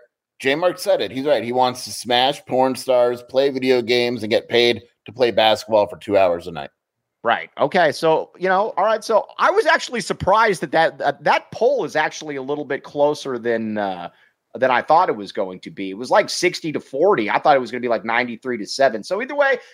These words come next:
Speaker 2: my mom stands on pr-, uh, principle. She stands resolute. Um,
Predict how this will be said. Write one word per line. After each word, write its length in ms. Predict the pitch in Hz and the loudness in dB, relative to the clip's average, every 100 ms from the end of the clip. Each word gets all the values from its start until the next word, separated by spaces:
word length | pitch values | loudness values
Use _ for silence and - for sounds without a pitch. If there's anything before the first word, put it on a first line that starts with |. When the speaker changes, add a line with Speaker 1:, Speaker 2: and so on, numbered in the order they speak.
| - | -6
Speaker 2:
my 160 | 185 240 | -2 0
mom 460 | 240 262 262 247 | 0 2 2 0
stands 500 | - - 220 214 196 | -8 -6 -4 -2 0
on 220 | 180 170 | 2 2
pr-, 200 | - 175 | 0 0
uh, 100 | 165 175 _ | 0 0 _
principle. 480 | 185 190 175 180 175 | -6 -4 0 2 4
She 160 | 160 | 0
stands 420 | 143 160 156 143 139 | -4 0 2 0 0
resolute. 840 | 123 131 127 123 101 101 87 - - _ _ - | 0 2 2 0 0 0 -2 -8 -20 _ _ -2
Um, 460 | 160 160 143 104 | 2 2 2 -2